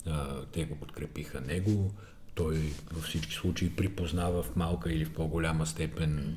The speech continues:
публично Продължаваме промяната като партия, на която разчита. Б С П е ясно, че са твърдо зад него. Та, те изглеждат като естествени съюзници. Оттам нататък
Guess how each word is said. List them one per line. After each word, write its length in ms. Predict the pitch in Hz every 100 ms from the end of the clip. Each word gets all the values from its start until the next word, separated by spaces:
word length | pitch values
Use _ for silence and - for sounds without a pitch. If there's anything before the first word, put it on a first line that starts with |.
| -
публично 600 | 82 82 80 - 76 76 -
Продължаваме 640 | 78 78 78 80 80 78 78
промяната 540 | 71 71 71 71 69
като 240 | - - - - -
партия, 360 | 95 85 - 82
на 120 | 80
която 440 | 80 76 78 80 73
разчита. 560 | 76 - 110 139 147 147 - - - - -
Б 180 | 98 98
С 200 | 95 80
П 80 | 95
е 100 | 87
ясно, 380 | 85 82 - 80
че 120 | 78
са 220 | 76 80 73 73 71 - -
твърдо 340 | - 85 78 78
зад 260 | 78 -
него. 340 | 87 110 156 160 160 - -
Та, 180 | 110 120 - - - - -
те 80 | 135
изглеждат 520 | 113 104 123 135 123
като 240 | 113 113
естествени 560 | 101 - 104 - 104 107
съюзници. 640 | - 87 82 73 73 87
Оттам 300 | 95 123 143
нататък 440 | 123 - 123 147